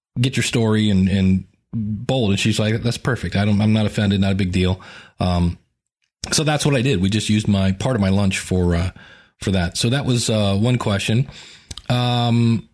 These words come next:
then how to handle finding a good place or setup for recording or interviewing in a house. He has four kids. That's not always super quiet.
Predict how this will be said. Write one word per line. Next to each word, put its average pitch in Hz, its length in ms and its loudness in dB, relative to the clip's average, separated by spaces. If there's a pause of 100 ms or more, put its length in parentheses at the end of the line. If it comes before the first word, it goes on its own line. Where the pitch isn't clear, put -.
(220)
then 147 440 2
how 170 240 0
to 196 80 2
handle 170 340 2
finding 156 360 0
a 123 80 2
good 170 220 0
place 139 480 -2
or 117 200 2
setup 131 560 -2 (640)
for 135 220 0
recording 113 720 2 (300)
or 135 180 0
interviewing 156 540 4
in 131 60 2
a 117 60 0
house. 131 440 -2 (540)
He 151 140 0
has 151 120 2
four 139 200 0
kids. 107 380 -2
That's 110 180 0
not 135 140 2
always 113 180 2
super 101 240 -2
quiet. 98 520 -2